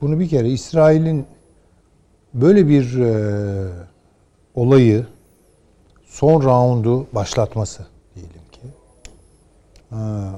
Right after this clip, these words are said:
buna karar vermesi de bence derin bir karar. Yani bunu bir kere görelim.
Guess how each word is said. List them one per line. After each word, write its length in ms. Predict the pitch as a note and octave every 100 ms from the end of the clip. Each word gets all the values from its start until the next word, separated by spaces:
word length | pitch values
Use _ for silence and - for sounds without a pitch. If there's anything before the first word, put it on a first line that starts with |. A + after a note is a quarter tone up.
| G2
buna 300 | A#2+ C3+ F#3+
karar 360 | - B2+ C#3+ B2+
vermesi 500 | A#2+ A2+ A2 - E3+
de 120 | C#3
bence 480 | C3 B2 A#2 D3 E3+ D#3+
derin 400 | C3+ A#2 C3 G2+
bir 60 |
karar. 380 | - G#2 F2 D2+ _ _ _ _ _ -
Yani 120 | - _ _ B2
bunu 140 | A2+
bir 80 | G#2
kere 220 | A2+ C3
görelim. 320 | B2+ G2 F#2